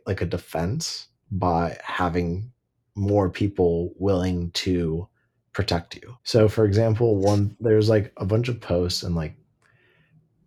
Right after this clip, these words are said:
even Maria said this, it's just, like,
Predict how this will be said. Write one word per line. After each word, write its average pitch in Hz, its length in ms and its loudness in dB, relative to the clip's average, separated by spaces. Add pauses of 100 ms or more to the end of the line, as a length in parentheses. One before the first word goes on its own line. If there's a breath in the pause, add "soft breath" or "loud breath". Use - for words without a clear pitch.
(580)
even 110 500 2 (360)
Maria 104 380 4
said 90 280 0
this, 87 260 -2
it's 87 140 -4
just, 95 160 -4
like, 85 280 -4